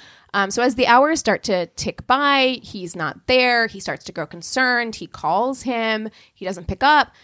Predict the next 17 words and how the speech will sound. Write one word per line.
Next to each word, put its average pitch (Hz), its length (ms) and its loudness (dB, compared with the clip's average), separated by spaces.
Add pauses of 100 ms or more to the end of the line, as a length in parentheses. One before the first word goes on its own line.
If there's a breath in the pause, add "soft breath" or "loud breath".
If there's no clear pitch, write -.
(320 soft breath)
So 240 280 2
he's 226 240 -4
like, 190 340 -4
"You 185 80 -8
know, 185 180 -4
this 233 100 2
is 285 60 0
a 196 60 0
small 185 240 -2
town. 233 260 -2
I'll 285 100 -2
just 269 120 -6
go 185 140 6
over 214 160 6
to 254 60 4
your 269 120 4
house." 311 400 0